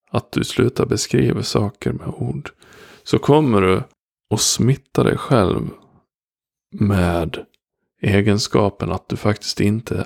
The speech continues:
alltid pratar i huvudet, utan du faktiskt är här och nu istället. Och det är en vinst. För genom att sluta babbla i ditt huvud så sparar du energi.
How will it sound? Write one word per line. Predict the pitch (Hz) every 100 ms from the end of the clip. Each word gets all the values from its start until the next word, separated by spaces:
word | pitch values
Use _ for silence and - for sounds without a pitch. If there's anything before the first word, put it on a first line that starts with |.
| -
alltid | 107 107 117 - - - -
pratar | 101 104 - - -
i | 120 104
huvudet, | 113 143 170 135 - - -
utan | - -
du | 98
faktiskt | - 104 - 104 -
är | 98
här | 110 98 -
och | 92
nu | 127 117 -
istället. | - - - - - _ _ -
Och | 110
det | 127
är | 95
en | 95 104
vinst. | 113 165 - - - - _ _ _ _ -
För | 110
genom | 107 107
att | 110
sluta | - 113 110
babbla | 110 110 123 131
i | -
ditt | - -
huvud | 117 120 135 147 - _ _ -
så | -
sparar | - - 90
du | 87
energi. | 85 - - 117 -